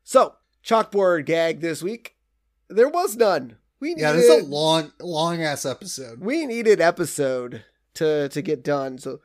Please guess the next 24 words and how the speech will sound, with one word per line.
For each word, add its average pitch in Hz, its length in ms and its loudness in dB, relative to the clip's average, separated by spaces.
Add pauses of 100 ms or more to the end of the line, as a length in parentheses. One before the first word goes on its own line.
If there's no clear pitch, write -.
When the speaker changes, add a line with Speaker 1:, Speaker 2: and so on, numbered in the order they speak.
Speaker 2:
Yeah. 175 380 -8 (160)
Speaker 1:
they 233 120 10
cut 220 200 2
that 202 120 6
out. 156 240 -4
But - 260 2
what 190 140 -4
they 180 100 -2
did 170 160 0
not 165 220 -4
cut 190 160 0
out 311 240 0 (180)
was 220 280 -2
the 226 100 -8
couch 180 300 -4
gag 156 280 -4
this 151 200 -10
week. 269 280 -12 (340)
Speaker 2:
Yep. 135 340 -10
Speaker 1:
And 190 360 0
the 185 60 -4
family, 240 760 -4
uh, 202 420 -2 (320)
heads 202 520 -6